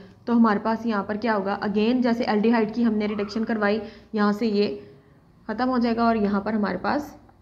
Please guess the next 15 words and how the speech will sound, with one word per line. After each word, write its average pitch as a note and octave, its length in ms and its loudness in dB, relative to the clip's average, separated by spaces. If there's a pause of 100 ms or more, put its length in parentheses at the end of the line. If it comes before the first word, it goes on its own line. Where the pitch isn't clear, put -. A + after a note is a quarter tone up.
(1300)
एक G3+ 260 -4 (300)
chain F#3+ 220 0
बन E3+ 120 -4
जाएगी। E3 240 -6
ठीक A#3+ 200 0
है, C4 100 -2 (220)
इसी C#4 180 -2
तरह C#4+ 220 4
से C#4+ 120 -2
अगर B3 220 4
हम C4 180 6
यहाँ A#3 200 4
पर B3 180 0
जो C4 120 0
है A#3 220 2